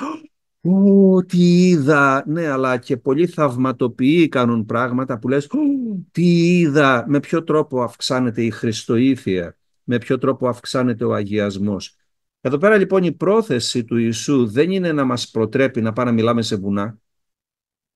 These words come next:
Η πρόθεση του Ιησού είναι να μας εξηγήσει,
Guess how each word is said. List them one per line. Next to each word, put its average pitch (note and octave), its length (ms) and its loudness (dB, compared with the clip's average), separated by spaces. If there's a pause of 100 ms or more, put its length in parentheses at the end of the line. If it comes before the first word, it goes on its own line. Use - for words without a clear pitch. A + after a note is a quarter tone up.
(460)
Η B2 120 -2
πρόθεση F3 500 0
του D3 100 -4
Ιησού C3+ 300 0
είναι D#3+ 140 0
να D#3+ 100 -4
μας D3+ 180 -2
εξηγήσει, B2 800 -4